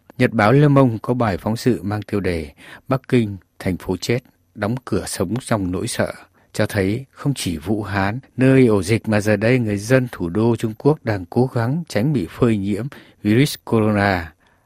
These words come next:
Thông tin viên của Le Monde mô tả, các cửa hàng đóng cửa, phố xá vắng tanh, hiếm hoi có vài chiếc xe buýt gần như trống không chạy trên đường.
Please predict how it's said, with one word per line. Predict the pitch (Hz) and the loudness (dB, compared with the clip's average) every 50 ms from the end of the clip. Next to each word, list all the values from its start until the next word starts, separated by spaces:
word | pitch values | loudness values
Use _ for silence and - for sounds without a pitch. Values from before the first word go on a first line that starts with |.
| _ _ _ _ | _ _ _ _
Thông | - - 135 123 | 0 2 2 2
tin | 120 131 135 139 | 2 2 2 4
viên | 139 135 131 120 | 4 4 4 4
của | - - | 2 0
Le | 92 104 | 0 2
Monde | 107 117 127 123 120 | 2 2 2 2 2
mô | 120 127 117 | 2 0 0
tả, | - - - 90 85 - - - - - _ _ _ _ _ _ _ _ _ | 0 -2 -2 -2 -4 -6 -10 -16 -20 -20 _ _ _ _ _ _ _ _ _
các | - 196 - | -6 -6 -4
cửa | - - 101 | -2 -4 -4
hàng | 82 85 104 101 90 85 85 | -2 -2 -2 -2 -2 -2 -2
đóng | 95 107 139 151 - | 0 0 0 -2 -2
cửa, | - 123 107 90 80 - - - | -2 0 0 0 -2 -4 -12 -20
phố | - - - 113 123 | -8 -4 -2 -2 -2
xá | - - - 113 110 113 120 | -2 -4 -2 0 2 2 2
vắng | 113 117 120 123 131 | 2 2 0 0 0
tanh, | 127 - 131 127 117 113 104 90 85 - | 2 2 4 4 4 2 -4 -8 -14 -12
hiếm | - 107 110 117 143 139 | -4 -2 -2 0 0 -2
hoi | 131 131 127 113 110 | 0 0 0 0 0
có | 104 - - | -2 -4 -6
vài | 123 - 104 87 | -4 -4 -4 -6
chiếc | - - 127 120 | -4 -2 -2 -2
xe | - - 110 104 | -2 -2 -2 -2
buýt | 90 92 131 156 - - - - - - - - - - _ | -2 -2 -2 -4 -4 -8 -16 -20 -18 -18 -18 -20 -20 -14 _
gần | - 117 120 113 101 98 | 2 4 4 4 4 2
như | 107 123 117 | 0 0 0
trống | 104 - - 104 117 | 0 0 0 0 0
không | 117 - 139 127 117 107 | 0 2 2 2 2 0
chạy | 95 - 98 - | -2 -2 -4 -4
trên | - - 120 117 104 | -2 -2 -2 0 0
đường. | 98 92 85 78 | 0 -2 -4 -6